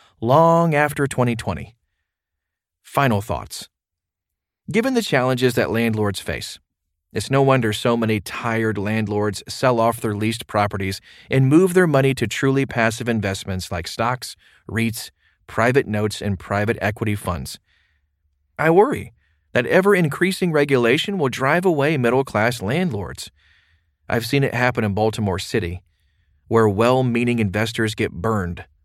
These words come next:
and sell out to either slumlords or corporate landlords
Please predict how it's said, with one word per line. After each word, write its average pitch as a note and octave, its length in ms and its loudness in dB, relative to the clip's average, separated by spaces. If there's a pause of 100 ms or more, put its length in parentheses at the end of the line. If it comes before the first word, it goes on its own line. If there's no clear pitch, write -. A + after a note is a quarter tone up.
(320)
and G#2 200 -2
sell C3 260 0
out B2 160 0
to G#2 140 -4
either G2+ 220 0
slumlords C#3 1000 0
or A2+ 160 0
corporate - 500 -2
landlords F2 680 -6